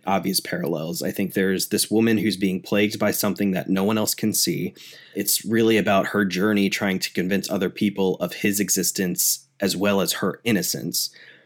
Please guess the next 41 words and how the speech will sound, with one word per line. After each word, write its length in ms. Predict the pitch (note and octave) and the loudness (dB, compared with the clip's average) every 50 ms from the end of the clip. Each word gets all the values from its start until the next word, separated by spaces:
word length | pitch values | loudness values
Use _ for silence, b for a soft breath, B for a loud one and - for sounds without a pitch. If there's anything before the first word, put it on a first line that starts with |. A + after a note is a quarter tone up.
| B B B B B B - | B B B B B B -2
and 140 | - A2+ A2 | 0 2 2
then 100 | A2 G#2+ | 4 4
ultimately 640 | - A2 G#2+ - A2 A2 A2+ - G#2 G2+ F#2 F2+ - _ _ - | 4 2 2 2 0 0 0 2 2 2 2 0 -4 _ _ -14
becoming 560 | F#2+ F2 - - - - F#2+ F#2 G2 A2 A#2+ | -14 -12 -10 -8 -6 -4 -2 0 0 0 -2
him 380 | A#2 - C3+ C3 C3+ C#3+ C#3 - - | -2 0 0 2 2 2 0 0 -2
in 100 | G#2 G2 | -2 -2
the 160 | F#2+ F#2+ - | 0 -2 -2
end 500 | - F2 F2+ F2+ F#2 G2+ G#2 G2+ - - - | -2 0 0 0 0 -2 -2 -4 -6 -8 -4
to 280 | - - - F#2 F2 - | -4 -2 0 0 -2 -2
exact 420 | - F2 F2+ F#2+ F2 F2 - - | -4 -4 -2 0 -2 -2 -2 -4
her 80 | E2+ D#2+ | -6 -6
justice. 600 | - C#2+ C2+ - - - - - - - - - B B B B B B B B B B B B _ _ _ _ _ _ | -6 -8 -10 -10 -10 -8 -8 -8 -8 -10 -12 -16 B B B B B B B B B B B B _ _ _ _ _ _
Whether 460 | - G2 G2 A#2 B2 C3 C#3+ C3+ C#3+ | -6 -2 2 4 4 4 6 6 6
or 40 | D3 | 6
not 200 | C3+ B2+ B2 - | 6 6 4 4
that 100 | A2 F#2+ | 4 2
was 120 | G2+ G2 A2+ | 2 2 2
intentional, 760 | G#2 F#2+ - - G2 F#2 - - A2+ A#2 A#2 A#2 A#2 - - - | 0 -2 0 -2 -2 -2 0 0 0 2 2 2 0 -2 -4 -2
I 120 | G2 G2+ | -2 -2
think 280 | G2+ - - G2 F#2 - | -2 0 0 -2 0 0
that 140 | - F#2+ - | -2 -2 0
that's 200 | - G2 - - - - - | 0 -2 -2 -2 -6 -6 -4
a 60 | G2+ F#2+ | -4 -2
really 280 | F2 A2 G#2+ G#2 G2+ | 0 2 2 2 2
amazing 440 | F2+ E2+ E2+ F#2 F#2+ F#2 - A2 G2+ | 2 2 0 0 0 0 0 0 0
parallel 640 | - - - A2 A2+ A2+ A2+ A#2 A#2+ B2 B2+ B2 B2 - | 0 0 0 2 2 2 2 2 2 2 2 0 0 0
and 160 | A#2 A#2 A2 | -2 -4 -4
connection, 640 | - - A#2 G#2+ A2+ - - - C3 B2+ B2+ C3 B2+ - | -4 -4 -2 -2 -2 -2 -2 0 0 2 2 2 2 2
and 120 | - G#2 G#2 | 0 0 2
I, 260 | G2 F#2+ F#2 F2 E2 - _ _ b b b b b b b | 2 0 0 -2 -4 -10 _ _ b b b b b b b
I 80 | A#2+ B2 | -2 0
almost 380 | - B2+ B2 C3+ C#3 - - | 2 4 4 4 2 2 0
wish 160 | A#2+ A2 - - | 0 0 0 0
it 80 | F#2+ C#2+ | 0 0
was. 320 | F2 F2 E2 - D#2 D2+ | -2 -2 -2 -4 -2 -2
I 60 | G2 | -2
almost 320 | G#2 A2 A#2 A#2+ A2+ - - | 0 0 0 0 -2 0 0
wish 180 | A2 G2+ - | 0 0 0
that 120 | - - G2 | 0 0 0
Leigh 120 | G2+ G2 | 0 2
Whannell 540 | F#2 F#2+ F#2+ F2+ F2+ F2+ F2+ F2 F2 F2 | 2 2 0 0 0 0 0 0 -2 -4